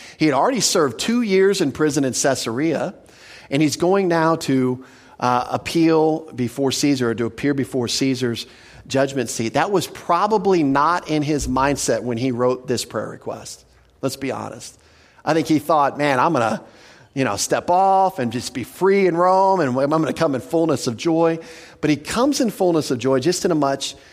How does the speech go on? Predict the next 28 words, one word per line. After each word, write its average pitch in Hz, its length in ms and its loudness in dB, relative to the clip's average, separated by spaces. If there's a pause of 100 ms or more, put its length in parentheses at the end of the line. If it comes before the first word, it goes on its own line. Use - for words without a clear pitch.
(200)
different 135 320 -2
way. 117 340 0 (100)
And 143 100 0
you 170 60 0
know, 208 100 2
one 190 200 2
of 254 80 -4
the 214 80 0
things 160 640 -2
that 127 220 -4
we 139 160 0
see, 113 600 -4 (920)
um, 127 360 2
that 135 120 2
I 147 80 2
believe 156 340 2
God 143 400 2
used 123 480 -2
and 104 120 -4
put 131 200 -2
on 107 220 -4
Paul's 131 480 -2
appointment 123 360 -4
book, 120 200 -2
you 247 60 2
know 302 120 2
that 143 240 -2
God 131 460 2